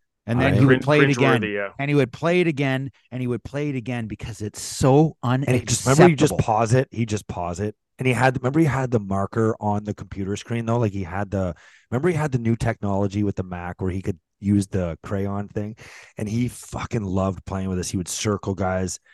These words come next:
Speaker 2: circle guys, and he just leave it up there. Remember, he just leave it up there and pause it and say, "Look,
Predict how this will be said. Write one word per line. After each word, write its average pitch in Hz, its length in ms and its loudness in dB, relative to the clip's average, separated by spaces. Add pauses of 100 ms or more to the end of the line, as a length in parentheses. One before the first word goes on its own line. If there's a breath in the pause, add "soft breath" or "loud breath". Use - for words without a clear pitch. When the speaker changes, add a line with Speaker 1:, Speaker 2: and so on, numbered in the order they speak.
(220 soft breath)
Speaker 2:
circle 120 440 4
guys, 104 380 -2
and 104 80 -12
he 110 40 -8
just 107 180 -4
leave 104 240 -4
it 98 60 0
up 92 160 -6
there. 98 300 -8 (120)
Remember, 147 180 4
he 180 40 -2
just 175 160 -10
leave 113 240 2
it 107 60 6
up 104 100 2
there 107 140 0
and 95 100 -12
pause 95 320 -4
it 113 140 -6
and - 80 -20
say, 104 160 -6
"Look, 135 240 -8